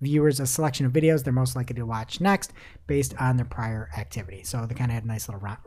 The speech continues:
recap there. All right, and then from Glenn Gabe, again on Twitter, making all the news this week, along with you, Shep, and, and John Lee from Microsoft. Glenn brought to light memories.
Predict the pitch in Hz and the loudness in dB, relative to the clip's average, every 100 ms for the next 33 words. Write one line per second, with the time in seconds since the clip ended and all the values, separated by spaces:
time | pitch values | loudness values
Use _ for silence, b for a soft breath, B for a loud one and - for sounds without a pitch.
0 | 127 127 117 110 120 - - - - b | -14 -8 -6 -6 -10 -12 -14 -16 -20 b
1 | b b b b b 95 92 107 113 123 | b b b b b -14 -8 -6 -6 -4
2 | 120 123 120 120 127 - - 131 120 123 | 0 0 0 -2 -4 -10 -4 0 0 -2
3 | 127 - 131 143 151 151 151 - 131 143 | -4 -10 -4 0 2 0 -2 -4 -2 6
4 | 165 165 165 160 - 151 139 165 175 170 | 8 8 6 4 -2 0 6 8 8 6
5 | 147 156 135 175 165 160 156 156 156 160 | 4 2 2 4 6 6 2 2 2 2
6 | 160 160 160 143 143 135 - 147 190 269 | 2 4 4 2 0 -2 0 0 2 0
7 | 339 185 190 - 101 101 - - 131 131 | 2 4 2 0 -4 -8 -10 -6 0 0
8 | 131 135 143 135 135 131 117 120 117 120 | 2 0 2 2 2 2 0 -4 -4 -2
9 | 127 113 - 107 127 - B B B B | -4 -6 -8 -10 -10 -12 B B B B
10 | B B - 156 151 156 165 - _ _ | B B -8 -2 0 0 -2 -10 _ _
11 | _ - _ _ _ _ _ _ 156 143 | _ -20 _ _ _ _ _ _ 2 2
12 | 139 - - - 143 127 117 123 - - | 2 -6 -6 -2 2 2 2 -2 -10 -20
13 | - 135 147 151 170 127 98 - - | -2 4 6 6 6 2 -2 -8 -10